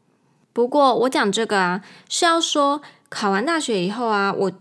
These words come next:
整个变超放松的，因为觉得念书好像终于可以告一个段落了。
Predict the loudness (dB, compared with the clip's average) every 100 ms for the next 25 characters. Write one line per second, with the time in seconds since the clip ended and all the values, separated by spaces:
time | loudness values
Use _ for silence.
0 | _ _ -6 -4 -2 -2 -2 -2 -4 -4
1 | -2 -4 -4 -4 -4 -4 -8 -10 _ _
2 | _ _ _ -6 0 0 0 0 0 0
3 | -2 -2 -2 -2 0 0 0 -6 -4 -4
4 | -2 -2 -2 -2 -2 -2 -4 -4 -4 0
5 | 0 0 -2 -2 0 2 0 0 -4 -10